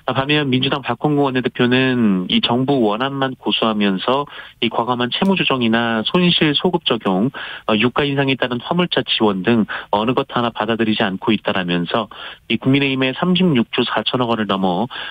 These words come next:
오십일 조 삼천억 원의 추경안을 통과시켜야 한다라고 주장했습니다.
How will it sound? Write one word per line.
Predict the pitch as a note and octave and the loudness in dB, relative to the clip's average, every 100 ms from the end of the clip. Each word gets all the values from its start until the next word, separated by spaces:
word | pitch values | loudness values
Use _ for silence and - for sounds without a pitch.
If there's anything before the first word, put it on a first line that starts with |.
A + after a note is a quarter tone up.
| - | 0
오십일 | A2 A#2 C3 B2 | 2 2 0 0
조 | B2 | 0
삼천억 | E3 E3+ F3+ D#3 | 0 2 2 2
원의 | B2+ A2+ | 0 -2
추경안을 | - C#3+ B2 A2 G#2+ | -2 -2 0 -2 0
통과시켜야 | E3+ E3 - - A#2+ G2+ | 0 0 0 -2 0 0
한다라고 | F#2 F2+ F2 E2+ | -2 -2 -2 -2
주장했습니다. | - - E2+ E2 - E2 D#2+ | -2 0 -4 -4 -4 -2 -2